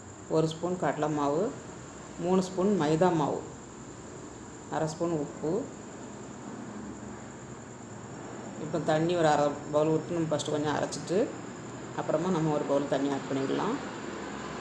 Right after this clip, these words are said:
ஒன்றரை பவுல் மொத்தமா ஆட் பண்ணிருக்கோம். லாஸ்ட்ல ஒரு பவுல் ஆட் பண்ணிக்கலாம். மிக்ஸி ஜாரை கழுவி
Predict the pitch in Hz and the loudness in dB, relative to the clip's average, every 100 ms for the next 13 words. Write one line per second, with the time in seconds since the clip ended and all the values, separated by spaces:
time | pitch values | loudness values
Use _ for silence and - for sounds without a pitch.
0 | - - - - - 151 147 160 151 160 | -8 -8 -8 -6 -2 0 4 6 8 8
1 | 160 135 151 147 131 131 139 185 175 143 | 6 4 4 4 4 2 4 4 6 4
2 | - 151 143 113 131 147 123 - 135 123 | 6 6 6 4 4 6 4 2 2 0
3 | 131 196 285 - - - - - - - | 2 2 2 -2 -4 -2 -4 -4 -4 -4
4 | - - 165 - 139 147 135 139 160 | -2 0 0 2 2 2 2 2 2